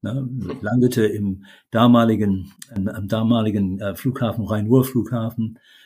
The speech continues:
Speaker 1: äh, <clears throat> äh, noch vor dem Umbau und so.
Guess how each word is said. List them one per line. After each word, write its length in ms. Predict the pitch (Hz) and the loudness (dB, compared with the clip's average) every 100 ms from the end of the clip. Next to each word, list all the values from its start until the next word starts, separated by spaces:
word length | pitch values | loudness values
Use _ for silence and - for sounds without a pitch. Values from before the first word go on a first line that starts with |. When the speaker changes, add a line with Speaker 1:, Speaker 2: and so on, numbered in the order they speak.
| _ _ _ | _ _ _
Speaker 1:
äh, 380 | 113 107 107 104 - | -10 -4 -2 -4 -2
<clears throat> 840 | - 214 185 135 - - - _ - | 2 6 6 4 -2 -18 -20 _ -2
äh, 220 | 113 110 | 0 2
noch 180 | 107 110 | 2 0
vor 200 | - 120 | 2 4
dem 200 | 110 107 | 4 2
Umbau 400 | 139 131 120 120 | 2 4 4 2
und 100 | 120 | 0
so. 240 | 117 113 | 0 -2